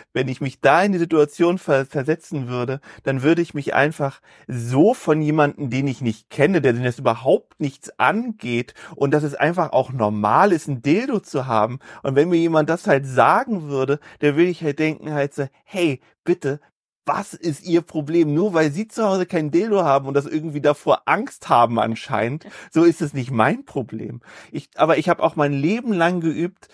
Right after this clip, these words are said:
wirklich, das muss ich sagen, das habe ich durch meinen Bruder geübt, immer die perfekten Konter zu setzen. Ich bin ganz gut da drin,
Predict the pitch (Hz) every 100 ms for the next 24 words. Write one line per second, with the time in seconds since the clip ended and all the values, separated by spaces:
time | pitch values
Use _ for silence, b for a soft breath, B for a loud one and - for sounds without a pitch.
0 | b b 135 131 247 - 277 - 156 156
1 | 151 151 170 160 151 143 - 226 262 208
2 | 180 170 214 175 147 135 165 _ B B
3 | - 165 190 180 147 - 143 135 - 180
4 | - - 160 - 143 107 - 127 110 -
5 | - - - - 160 151 147 151 - 208
6 | 220 160 160 147 156